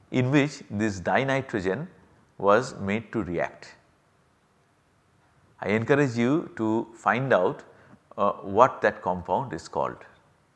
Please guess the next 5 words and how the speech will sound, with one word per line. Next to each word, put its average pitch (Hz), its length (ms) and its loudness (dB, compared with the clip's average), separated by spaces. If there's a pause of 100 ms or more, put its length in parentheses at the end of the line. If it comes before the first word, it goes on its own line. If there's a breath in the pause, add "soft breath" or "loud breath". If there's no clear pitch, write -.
(500)
The 104 60 -16
compound 110 480 2
between 110 440 -4 (220)
mercury 131 580 0 (440)
and 117 420 -6